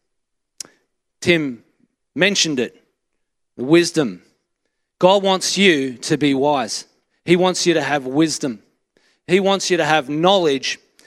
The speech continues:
about who he is. He wants you to have wisdom to know him. That's what it's about.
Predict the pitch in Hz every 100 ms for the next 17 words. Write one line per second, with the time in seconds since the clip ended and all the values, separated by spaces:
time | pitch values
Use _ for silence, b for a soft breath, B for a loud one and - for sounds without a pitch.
0 | b 135 165 147 185 196 185 160 156 120
1 | - - _ _ _ _ _ _ _ _
2 | _ 180 202 190 180 165 165 139 185 -
3 | 117 - 151 175 180 196 180 151 107 156
4 | 185 180 160 - 107 110 143